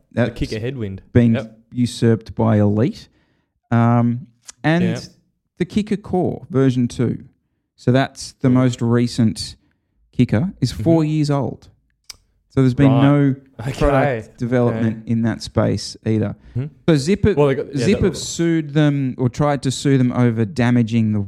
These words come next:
Speaker 2: the wheels, rear wheels on some of the trainers. But look, okay, even putting all the products aside for a moment, this is what actually really shits me,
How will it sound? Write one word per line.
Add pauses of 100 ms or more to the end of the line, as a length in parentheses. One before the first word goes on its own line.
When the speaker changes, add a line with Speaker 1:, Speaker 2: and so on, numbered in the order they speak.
(120)
Speaker 2:
the
wheels,
rear
wheels
on
some
of
the
trainers. (280)
But
look,
okay, (320)
even
putting (100)
all
the (540)
products (200)
aside
for
a
moment, (1160)
this
is
what
actually
really
shits
me,